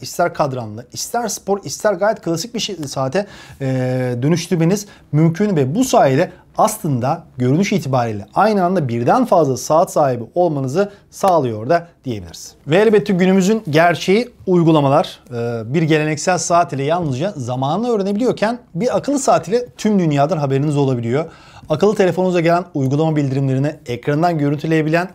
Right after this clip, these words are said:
Huawei Watch G T iki serisiyle telefonunuza düşen Facebook, Instagram, e, Messenger, Twitter, WhatsApp ve daha fazla uygulama bildirimlerini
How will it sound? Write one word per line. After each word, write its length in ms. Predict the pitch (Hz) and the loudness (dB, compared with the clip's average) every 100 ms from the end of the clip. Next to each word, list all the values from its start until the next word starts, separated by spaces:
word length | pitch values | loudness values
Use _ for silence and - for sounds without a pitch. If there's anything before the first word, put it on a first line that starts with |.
| _ | _
Huawei 340 | 139 143 175 | 0 2 2
Watch 340 | 156 156 160 165 | 0 -2 -4 -8
G 80 | 151 | -8
T 100 | 165 | -8
iki 140 | 214 | -6
serisiyle 600 | 202 165 160 185 160 175 | -2 -2 0 -2 0 -2
telefonunuza 540 | 170 139 139 170 175 | -2 -4 -2 -2 -2
düşen 260 | 156 151 156 - | 0 -2 -4 -8
Facebook, 440 | - 160 160 156 151 | -4 -4 -2 -6 -4
Instagram, 640 | 139 - 160 156 160 165 - - _ | -6 -2 0 2 2 0 -10 -20 _
e, 180 | 127 123 120 117 | -8 -4 -4 -4
Messenger, 500 | 135 139 185 170 165 | -4 -2 0 0 -2
Twitter, 400 | 165 185 185 175 | -2 -2 0 -2
WhatsApp 600 | 135 160 165 190 180 147 | 0 0 2 0 0 -4
ve 140 | 127 | -4
daha 220 | 123 135 | 0 -2
fazla 340 | 131 147 127 117 | 0 -2 -2 -6
uygulama 580 | 117 117 127 143 196 | -6 -4 -2 0 0
bildirimlerini 680 | 180 156 135 135 123 127 185 | 0 -2 0 0 0 -2 -2